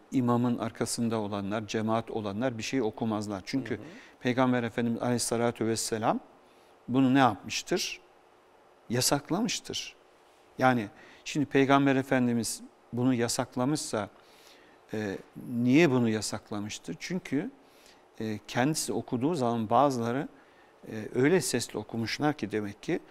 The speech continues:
Speaker 1: bu Peygamber Efendimiz'i rahatsız ediyor. Ve dönüp diyor ki namazdan sonra, "Kim okudu?" diyor, "Niye okuyorsunuz?" demeye getiriyor. "Kim okudu bunları?"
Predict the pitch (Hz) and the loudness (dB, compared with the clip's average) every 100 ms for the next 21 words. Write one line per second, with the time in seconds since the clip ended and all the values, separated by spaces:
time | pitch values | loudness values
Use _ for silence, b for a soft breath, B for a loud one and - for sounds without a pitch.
0 | b b 160 - 135 127 131 131 131 123 | b b -4 4 4 4 4 4 2 -2
1 | 117 110 113 120 139 120 120 - - 151 | -2 0 -2 -2 -2 0 0 -2 -4 -2
2 | 104 92 - b b b _ 120 131 127 | -4 -10 -16 b b b _ 0 0 -2
3 | - - 131 135 - 151 170 - 120 107 | -8 2 4 4 0 -4 -4 -4 -4 -4
4 | 123 117 110 107 110 - 113 139 - b | -2 -2 -2 -4 -6 -6 -6 -6 -10 b
5 | b b b b - 175 202 - 117 120 | b b b b -8 0 0 0 -2 -2
6 | 107 - - 120 139 151 143 131 151 120 | -2 -10 -10 -2 -2 -2 0 4 4 2
7 | - 107 - 107 104 110 110 110 104 - | -2 -6 -4 -8 -4 -4 -2 -2 -6 -8
8 | 110 131 - 160 139 - 117 110 104 110 | -8 -6 -2 2 2 2 -4 -4 -6 -4
9 | 170 | -6